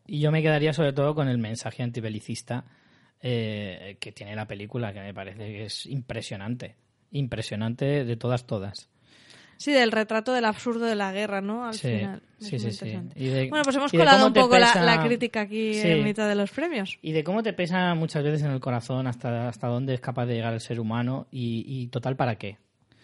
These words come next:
Speaker 1: Y que cómo la decisión de unos pocos es capaz de causar tantísimo dolor a tantos y tantos y tantos. Y cuando lo ves ahí tan, de forma tan cruda y, y tan en la cara,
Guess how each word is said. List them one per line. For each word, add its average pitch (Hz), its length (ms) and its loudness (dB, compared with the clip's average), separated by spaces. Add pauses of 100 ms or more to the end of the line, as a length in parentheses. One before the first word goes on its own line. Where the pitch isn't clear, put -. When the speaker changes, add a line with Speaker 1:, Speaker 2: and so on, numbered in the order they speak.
(160)
Speaker 1:
Y 143 120 -4
que 143 100 -4
cómo 190 220 6
la 196 80 8
decisión 165 400 4
de 165 60 2
unos 156 180 2
pocos 156 400 0
es 139 100 -6
capaz 143 240 0
de 139 80 0
causar 127 260 -2
tantísimo 123 460 0
dolor 117 220 2
a 120 80 0
tantos 113 420 -4
y 117 80 -6
tantos 104 380 -8
y 98 60 -10
tantos. - 500 -14 (800)
Y 127 80 -8
cuando 131 240 2
lo 135 120 4
ves 170 340 4
ahí 175 500 4
tan, 160 360 2
de 147 120 2
forma 160 300 0
tan 156 240 2
cruda 147 520 2
y, 135 80 -2 (240)
y 131 60 -8
tan 143 340 -2
en 143 180 0
la 127 140 0
cara, 151 440 0